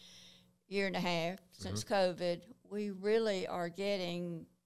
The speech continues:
Speaker 1: close-knit with the Valley Rescue Mission. And, um, we have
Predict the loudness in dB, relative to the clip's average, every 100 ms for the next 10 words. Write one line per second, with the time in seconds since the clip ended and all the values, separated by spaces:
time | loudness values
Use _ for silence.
0 | _ -2 0 0 -6 -6 -2 0 0 -2
1 | -8 -8 -6 -4 -2 -2 -2 -4 -4 -10
2 | -10 -8 -8 -10 -10 -14 -20 _ _ _
3 | _ -8 -4 -2 -4 -6 -8 -8 -8 -10
4 | -16 _ _ _ _ _ _ _ -2 -2
5 | 2 2 0 -2